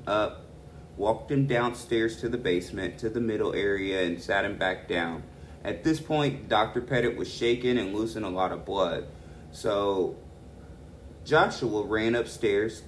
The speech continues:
got a towel, and another cloth for his back to put down for him to sit on.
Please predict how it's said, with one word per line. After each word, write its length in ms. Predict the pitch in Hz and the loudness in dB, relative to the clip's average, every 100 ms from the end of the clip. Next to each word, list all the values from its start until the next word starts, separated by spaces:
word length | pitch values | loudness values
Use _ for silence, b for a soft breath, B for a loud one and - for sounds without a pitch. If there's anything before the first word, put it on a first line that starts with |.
| - | -2
got 220 | 98 101 | 2 2
a 40 | 107 | 0
towel, 540 | - 104 92 95 120 - - - - - | 0 4 6 4 2 -8 -16 -18 -18 -2
and 140 | 127 123 | 2 4
another 420 | 120 135 135 113 | 6 4 6 4
cloth 520 | - 110 98 95 - - | 2 0 2 2 0 0
for 160 | 113 | 2
his 140 | 90 - | 2 0
back 400 | - 113 90 - | 4 4 4 0
to 80 | - | -8
put 300 | - 90 78 | -2 -2 2
down 360 | 90 87 85 | 2 2 0
for 180 | 87 90 | 0 2
him 160 | 90 76 | 2 0
to 60 | 73 | -6
sit 300 | - 110 87 | 2 2 4
on. 320 | 80 64 | 0 -6